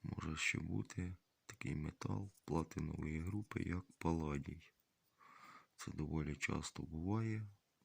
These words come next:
Є, мені здається, навіть маркування переключателів, в яких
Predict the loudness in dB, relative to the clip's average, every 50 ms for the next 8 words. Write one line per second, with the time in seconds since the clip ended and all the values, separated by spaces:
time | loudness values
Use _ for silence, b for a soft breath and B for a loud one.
0 | _ _ _ _ -20 -20 -20 _ _ _ _ _ B B B B B B B B
1 | B B B B B B B B B B B _ _ _ _ _ -8 -4 -2 0
2 | 0 2 2 2 2 2 2 0 0 2 4 4 6 4 4 2 0 -2 -2 0
3 | 0 2 2 2 2 2 2 0 0 -2 -4 -6 -6 -6 -4 -2 -2 -4 -4 -2
4 | 0 2 2 2 0 0 0 2 2 4 4 4 4 4 4 2 2 2 0 -4
5 | -8 0 2 2 2 2 0 0 0 0 2 2 2 2 2 2 0 0 0 0
6 | 2 0 0 0 -2 -4 0 2 4 4 4 2 -2 -6 -10